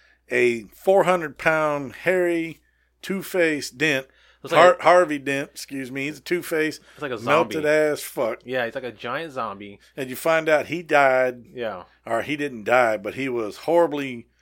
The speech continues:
Speaker 1: maimed and burned in an, in a fire. Uh, apparently this house was previously owned by some mad scientist
Speaker 2: Right.
Speaker 1: fuck.
Speaker 2: Right, exactly.
Speaker 1: So, um, so yeah, we get introduced to him, but he just stands there.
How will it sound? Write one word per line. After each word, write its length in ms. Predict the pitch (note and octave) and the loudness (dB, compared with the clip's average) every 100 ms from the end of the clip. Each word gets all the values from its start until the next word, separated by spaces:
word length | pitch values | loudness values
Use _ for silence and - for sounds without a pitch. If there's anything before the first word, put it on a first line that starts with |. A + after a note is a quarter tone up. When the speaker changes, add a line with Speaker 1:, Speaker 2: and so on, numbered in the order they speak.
| _ G#2+ | _ -10
Speaker 1:
maimed 520 | B2 C#3 C#3 C3+ B2 | -4 -4 -4 -6 -10
and 160 | A#2 G#2+ | -10 0
burned 580 | C#3 C#3 C3 B2 A#2 - _ _ _ | 2 2 0 -4 -10 -16 _ _ _
in 280 | C3+ C3 A#2 | -6 -4 -6
an, 180 | A2+ - - | -10 -10 -10
in 140 | A2+ | -8
a 80 | G#2 | -8
fire. 680 | - C#3 C#3 C3+ C3 B2 A#2 _ _ - | -2 0 2 2 2 -2 -8 _ _ -8
Uh, 300 | A#2 A2+ G#2+ | -6 -4 -6
apparently 440 | - D3 D3 C3 B2 | -10 -6 -6 -6 -10
this 180 | A#2+ | -8
house 380 | - B2 B2 - | -4 -2 -2 -4
was 240 | A#2+ G2+ - _ _ | -6 -8 -12 _ _
previously 560 | - D#3 C#3+ B2+ C3 A#2+ | -2 -2 -2 -6 -6 -4
owned 260 | C3+ C3 | -4 -2
by 180 | A#2 A#2 | 0 0
some 300 | - B2 G#2+ | -2 -8 -6
mad 320 | G2+ A2+ A#2 | -4 -2 -2
scientist 560 | - B2 A#2+ A2+ A2 - | -6 -6 -6 -8 -12 2
Speaker 2:
Right. 180 | C3+ A#2 | 4 4
Speaker 1:
fuck. 340 | - _ - | -2 _ -10
Speaker 2:
Right, 180 | B2 G#2+ | -8 -8
exactly. 380 | G#2 A#2 G#2+ G2 | -6 -8 -6 0
Speaker 1:
So, 560 | C#3+ B2 A#2 A2 A2 _ | 2 2 2 -2 -8 _
um, 380 | A#2 G#2+ G2 F#2+ - | -4 -4 -6 -10 -16
so 160 | - A#2 | -14 -2
yeah, 160 | C3+ | 0
we 160 | B2 B2 | 0 -2
get 140 | C3+ | -4
introduced 340 | D3+ D#3 D#3 D#3+ | -4 -4 -8 -6
to 80 | |
him, 100 | E3 | -4
but 120 | C3 C#3+ | -4 -2
he 60 | |
just 200 | E3 E3+ | 0 -2
stands 420 | - D#3+ E3 D#3+ | -2 -6 -6 -10
there. 280 | G3+ D3+ - | -14 -16 -20